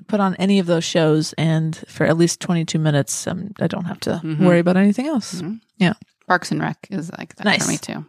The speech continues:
Speaker 1: Yep.
Speaker 2: But, and thirty Rock. You know, I didn't get into thirty Rock till, like, last year.
Speaker 1: Oh, cool.
Speaker 2: Well, I mean, I knew what it was and watched some episodes, but I really forced myself to watch the whole thing. And
Speaker 1: Right.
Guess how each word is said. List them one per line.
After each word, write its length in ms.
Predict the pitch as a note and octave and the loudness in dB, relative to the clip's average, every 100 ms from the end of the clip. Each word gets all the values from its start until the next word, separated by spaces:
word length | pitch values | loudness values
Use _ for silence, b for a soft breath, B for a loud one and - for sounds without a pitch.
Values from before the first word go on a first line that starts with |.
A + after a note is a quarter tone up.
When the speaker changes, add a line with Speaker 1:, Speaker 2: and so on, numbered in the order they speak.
| - | -10
Speaker 1:
Yep. 160 | - - - | -10 -10 -20
Speaker 2:
But, 160 | - G1+ _ b b b b b b b | -20 _ _ b b b b b b b
and 140 | E4+ | -4
thirty 240 | E4+ D#4 G#3+ | 2 2 4
Rock. 340 | C3+ - - - | 0 -2 -12 -6
You 80 | A#3 | -2
know, 60 | |
I 20 | C4+ | 0
didn't 120 | D#4+ | 0
get 100 | E4 | -2
into 200 | C4+ G#3+ | -4 -4
thirty 260 | - G3+ F#3+ | -2 -2 0
Rock 360 | E3+ D3+ - | 0 0 -4
till, 180 | - D#3+ | -8 -6
like, 320 | D#3 C#3 - | -4 -6 -8
last 340 | D#3+ E3+ - - | -4 -4 -4 -6
year. 300 | E3 B2 - b b - | -6 -8 -14 b b 2
Speaker 1:
Oh, 120 | D#4+ | 2
cool. 280 | - D4 F#3+ | 6 4 4
Speaker 2:
Well, 180 | F#3+ - | 0 -2
I 40 | |
mean, 180 | F3+ F3 | -2 0
I 300 | E3+ E3 D#3+ E3 _ - | -2 -4 -8 -14 _ -14
knew 280 | - G3+ G#3+ | -4 -2 0
what 100 | G3 | 0
it 60 | |
was 240 | D#3+ D3+ D3+ | 4 4 4
and 100 | D3+ | 2
watched 220 | C#3 - | 0 0
some 80 | D3+ | -4
episodes, 420 | C3+ D3 C#3+ C#3+ | -4 -4 -2 -2
but 100 | D3 | -2
I 40 | C#3+ | -4
really 300 | C#3+ C#3+ C#3 | -2 -4 -6
forced 300 | - D3 D3 | -8 -10 -8
myself 240 | C#3 - | -10 -12
to 80 | D3 | -10
watch 360 | C#3+ C#3 - - | -8 -8 -10 -10
the 100 | - | -6
whole 180 | D3 C#3+ | -4 -2
thing. 340 | D3+ C#3 C#3 | 0 0 2
And 60 | F#3+ | 4
Speaker 1:
Right. 400 | F#3 F3+ - | 4 2 -6